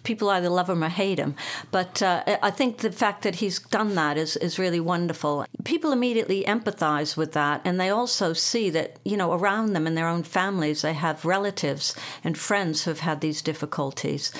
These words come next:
So I think it just needs to be talked about more. If that happens, people will come forward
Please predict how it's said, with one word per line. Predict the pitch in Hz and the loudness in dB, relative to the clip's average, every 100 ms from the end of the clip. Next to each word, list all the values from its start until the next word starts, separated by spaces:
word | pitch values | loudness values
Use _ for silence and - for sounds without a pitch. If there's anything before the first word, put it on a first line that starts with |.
| - - - - | -10 -10 -10 -4
So | - 202 190 - | 0 2 2 0
I | 202 | 0
think | 269 254 | 0 0
it | 247 | 0
just | 226 - | -2 0
needs | 214 208 | 0 0
to | - | -2
be | - 196 196 | 0 0 -2
talked | - 240 220 226 | -2 0 0 0
about | 190 175 | 0 0
more. | 180 202 190 143 - - - - | 2 2 2 0 -2 -8 -10 -4
If | 269 - | -2 2
that | 277 | 0
happens, | - 262 285 160 139 151 - | 2 -2 0 0 0 -2 -2
people | 226 220 220 | -2 -2 -2
will | 214 | -2
come | 214 196 | -2 -4
forward | - 233 240 180 139 | -2 -2 0 0 -2